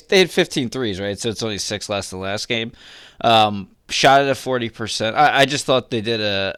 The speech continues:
a much better job, um, of just rotating to those guys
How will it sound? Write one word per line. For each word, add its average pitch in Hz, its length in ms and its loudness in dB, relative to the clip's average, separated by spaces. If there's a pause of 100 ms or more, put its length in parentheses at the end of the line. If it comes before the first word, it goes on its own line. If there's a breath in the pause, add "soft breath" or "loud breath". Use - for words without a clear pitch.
(120)
a 104 100 -6
much 107 340 -6
better 101 240 -6
job, 95 640 -6 (540 soft breath)
um, 92 560 -6 (1200)
of 113 160 0
just 98 260 -4
rotating 117 580 -2
to 117 120 -4
those 117 220 -2
guys 117 680 -2